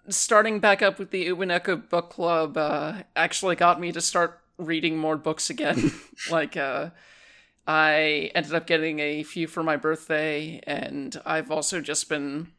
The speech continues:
I've been like, "Okay, it looks like my Kindle from five years ago still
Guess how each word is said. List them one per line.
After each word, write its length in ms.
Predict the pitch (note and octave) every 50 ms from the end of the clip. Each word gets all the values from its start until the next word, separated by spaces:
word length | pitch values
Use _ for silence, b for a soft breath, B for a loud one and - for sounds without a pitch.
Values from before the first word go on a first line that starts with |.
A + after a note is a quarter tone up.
| _ _ b b b b b b b b b b b b b _ _ -
I've 120 | G#3 G#3
been 100 | G3+ A3
like, 200 | G3+ G#3 B3 -
"Okay, 500 | C4+ - - C4 G#3 G#3 G#3+ A3+ A3 A#3 -
it 40 |
looks 240 | G3+ F#3+ G#3+ - -
like 340 | G#3+ G3+ G3 G3 - - -
my 360 | F3+ F#3 F#3 F#3 F#3 F3+ F3+ E3+
Kindle 340 | - - G#3+ F#3 E3+ F#3+ F#3 E3
from 200 | - F#3+ F3 D#3
five 240 | - F3 E3+ E3
years 240 | D3+ D3+ E3+ E3 C#3+
ago 300 | D#3+ D3+ D#3 D3+ D3+ D3
still 540 | D#3 - - - F3+ E3+ D#3+ D#3+ D#3 D3 -